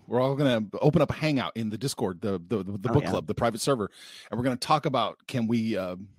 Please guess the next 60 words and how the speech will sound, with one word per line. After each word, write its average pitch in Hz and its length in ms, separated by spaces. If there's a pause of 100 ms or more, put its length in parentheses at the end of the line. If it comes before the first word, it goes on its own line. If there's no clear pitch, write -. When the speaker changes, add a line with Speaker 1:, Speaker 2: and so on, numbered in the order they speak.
Speaker 1:
can 98 80
we 101 80
actually 117 240
collectively 113 540
build 110 300
an 92 120
N 110 160
B 107 160
A 101 40
model? 98 400 (380)
Like, 92 220
no, 113 260
n-, 113 100
you 104 100
know, 101 60
we're 107 160
just 123 160
gonna 120 120
throw 131 180
out 123 80
ideas 117 360
and 90 60
see - 140
what 101 160
sticks. - 380 (560)
We 131 60
definitely 143 280
need 120 140
to 95 80
play 117 160
with 90 100
that. 98 240
We 107 60
need 113 180
to 107 60
see, 107 640 (340)
you 110 140
know, 90 120
for 117 140
the 104 80
last, 110 240
like, 101 140
five 101 240
seasons, 98 480
if 95 80
that's 104 280
true. 117 480 (1120)
If 107 140
it's 120 140
true, 175 240
then 98 240
you've 120 200
just - 400
made 110 200
us 113 120
all 107 200 (140)
rich - 360
beyond 95 380
our 95 80
dreams. 95 360